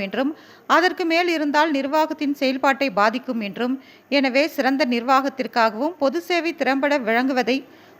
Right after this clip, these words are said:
உறுதி செய்வதற்காகவும் இந்த காலக்கெடுவினை கண்டிப்பாக அதிகாரிகள் கடைபிடிக்க வேண்டும் என்றும் கூறப்பட்டுள்ளது. சேற்றால் நிரம்பி வழியும்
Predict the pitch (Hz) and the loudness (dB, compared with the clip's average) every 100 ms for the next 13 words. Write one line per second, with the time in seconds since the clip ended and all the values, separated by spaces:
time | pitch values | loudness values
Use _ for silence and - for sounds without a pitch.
0 | - 330 359 370 330 277 262 254 254 240 | 0 2 2 2 2 2 4 4 4 4
1 | 233 302 285 240 240 240 233 269 269 254 | 2 0 0 0 0 2 4 2 0 -2
2 | 233 247 294 226 233 269 254 262 277 214 | -2 -4 -2 -4 -2 0 2 2 2 0
3 | 254 254 254 262 277 - - 214 269 285 | 0 0 0 -4 -4 -8 -2 -2 0 -4
4 | - 269 226 233 202 208 320 440 214 175 | -2 -2 -2 -4 -6 -6 -8 -4 -4 -2
5 | 190 - 233 233 220 - - - _ - | -6 -2 0 2 2 -2 -14 -20 _ -20
6 | - 359 349 349 311 311 254 269 269 254 | 0 6 6 8 6 6 4 2 0 0
7 | 247 247 269 | 0 2 0